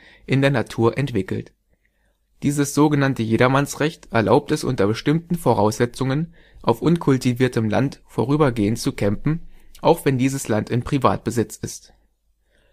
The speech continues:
Voraussetzungen sind beispielsweise, dass nichts beschädigt wird und keine Abfälle zurückgelassen werden.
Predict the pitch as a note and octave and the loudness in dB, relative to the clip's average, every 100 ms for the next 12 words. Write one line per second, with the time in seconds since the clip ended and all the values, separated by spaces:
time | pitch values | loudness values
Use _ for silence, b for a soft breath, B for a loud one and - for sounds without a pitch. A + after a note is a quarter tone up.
0 | _ - A#2+ F2+ A2 C3 C#3+ D3+ D#3+ E3 | _ -2 0 4 2 2 -2 0 2 2
1 | C#3 A#2+ G2 - - C3 - A#2+ B2 C3+ | 0 2 0 0 -2 -4 0 2 2 -4
2 | C3+ - G2 C#3 D#3 - A#2 - A2+ B2+ | -6 -4 -2 -2 -2 -2 -2 0 0 0
3 | - E3 D#3+ - b b b - F3 - | 0 0 0 -2 b b b -2 -2 0
4 | C3 - A#2+ - A2+ A2+ B2 C3+ A#2 G2 | 0 2 0 0 0 0 -2 0 0 0
5 | - A2 G2 - C3 | -2 -4 -4 -4 -8